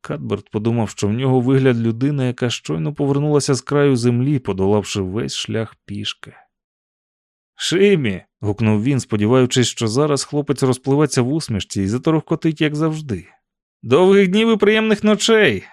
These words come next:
Як тобі?» Шимі підвів голову, і коли край капелюха піднявся, Кадберт обірвав свою балаканину на півслові.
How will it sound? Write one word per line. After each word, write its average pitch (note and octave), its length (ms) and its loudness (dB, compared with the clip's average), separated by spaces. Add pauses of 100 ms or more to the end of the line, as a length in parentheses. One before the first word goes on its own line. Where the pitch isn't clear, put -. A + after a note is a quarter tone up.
Як E3 300 2
тобі?» E3+ 360 0 (760)
Шимі A#2+ 480 -2
підвів A#2 400 0
голову, F#2+ 680 -4
і F2+ 80 -8
коли G2+ 340 -8
край A#2 300 -4
капелюха A#2+ 520 0
піднявся, A#2 760 -4
Кадберт D3 500 -10
обірвав C#3 420 -2
свою C#3 260 0
балаканину C3 720 -2
на B2+ 120 -6
півслові. B2 800 -6